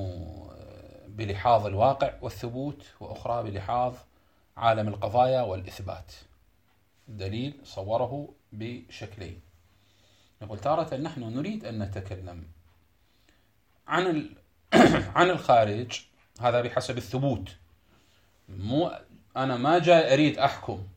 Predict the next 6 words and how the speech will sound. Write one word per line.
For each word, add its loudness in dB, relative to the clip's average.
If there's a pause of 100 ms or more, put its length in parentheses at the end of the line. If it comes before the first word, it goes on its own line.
(720)
مو 0 (520)
أنه 6
قضية 4 (720)
وعندي 6
موضوع 8
ومحمول 4